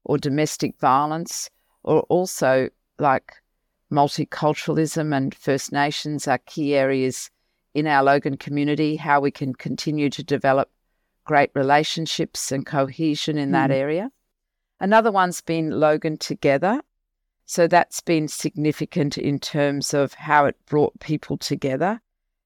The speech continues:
Speaker 1: to look at how we could bring about change and recognise the importance of Y F S being part of that story.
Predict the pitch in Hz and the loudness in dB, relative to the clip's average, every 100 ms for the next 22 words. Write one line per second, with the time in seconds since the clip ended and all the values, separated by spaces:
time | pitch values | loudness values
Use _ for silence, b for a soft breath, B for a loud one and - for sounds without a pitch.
0 | _ - - 165 156 - 160 - 160 156 | _ -8 -2 0 0 0 0 0 -2 2
1 | 147 143 143 - - 147 143 139 139 135 | 4 4 0 -6 -6 -2 -2 2 2 2
2 | - - 143 143 170 220 - - - _ | -2 -4 -2 -2 -2 -2 -4 -8 -10 _
3 | _ _ _ 151 151 147 - 156 147 147 | _ _ _ -2 0 0 -2 -6 -2 0
4 | 139 139 - - 160 147 - - 160 - | 0 -2 -6 -4 0 0 0 -2 -2 -2
5 | - 139 156 147 143 147 139 - 135 131 | -6 -2 2 2 2 0 -2 -2 0 0
6 | - - 139 143 143 139 - - - - | -4 -2 2 2 0 -2 -4 -6 -12 -6
7 | 139 139 175 262 | -4 -2 -4 -6